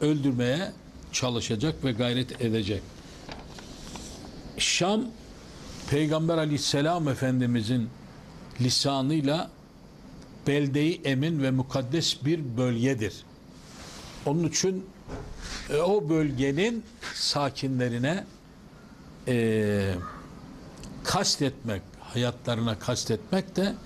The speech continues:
küfrün alametlerindendir. Bu da olmadan kıyamet kopmayacak. Bu da kıyamet alametiymiş.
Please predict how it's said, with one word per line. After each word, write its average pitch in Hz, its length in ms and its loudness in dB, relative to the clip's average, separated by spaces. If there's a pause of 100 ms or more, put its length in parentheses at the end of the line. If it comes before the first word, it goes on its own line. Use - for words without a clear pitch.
(680)
küfrün 190 480 2
alametlerindendir. 101 1160 0 (2500)
Bu 185 160 4
da 208 60 4
olmadan 196 640 2
kıyamet 143 460 0
kopmayacak. 104 640 -2
Bu 143 120 2
da 139 100 0
kıyamet 110 480 0
alametiymiş. 90 880 -4